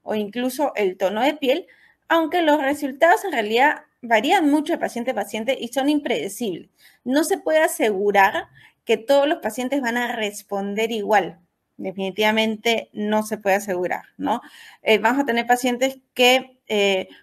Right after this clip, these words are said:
vuelvan a pigmentar rápidamente, como aquellos pacientes que no hay poder humano que los vuelva a hacer repigmentar. Este, y acá tenemos que tener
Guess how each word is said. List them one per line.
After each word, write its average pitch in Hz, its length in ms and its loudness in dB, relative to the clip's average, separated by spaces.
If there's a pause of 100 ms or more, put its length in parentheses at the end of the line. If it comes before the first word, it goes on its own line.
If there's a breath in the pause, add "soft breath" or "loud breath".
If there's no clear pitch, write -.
vuelvan 233 380 4
a 254 100 0
pigmentar 214 540 -2
rápidamente, 226 640 -2
como 196 160 -4
aquellos 220 260 0
pacientes 226 560 -4
que - 240 -6 (180)
no 220 680 4 (120)
hay 226 220 4
poder 208 340 2
humano 226 340 0
que 220 100 -6
los 196 120 -4
vuelva 208 240 2
a 214 40 0
hacer 214 200 -4
repigmentar. 196 680 -6 (520 loud breath)
Este, 196 920 0 (640)
y 285 100 2
acá 220 180 2
tenemos 220 300 -2
que 262 80 -4
tener 226 320 0